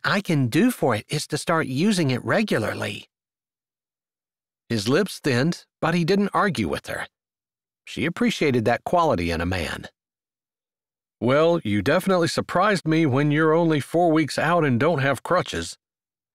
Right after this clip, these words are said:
He crossed his arms over his chest. His shirt stretched tight.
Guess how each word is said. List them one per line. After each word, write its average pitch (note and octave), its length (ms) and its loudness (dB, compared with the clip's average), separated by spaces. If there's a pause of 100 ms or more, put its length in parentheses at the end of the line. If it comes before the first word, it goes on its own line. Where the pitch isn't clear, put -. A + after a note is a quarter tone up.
(200)
He - 80 -8
crossed A#2 300 0
his G#2+ 140 -2
arms C#3 400 2
over A#2 200 2
his G2+ 140 -2
chest. - 500 -4 (720)
His E2 120 -8
shirt A#2 400 -2
stretched - 680 -4
tight. F#2+ 420 -4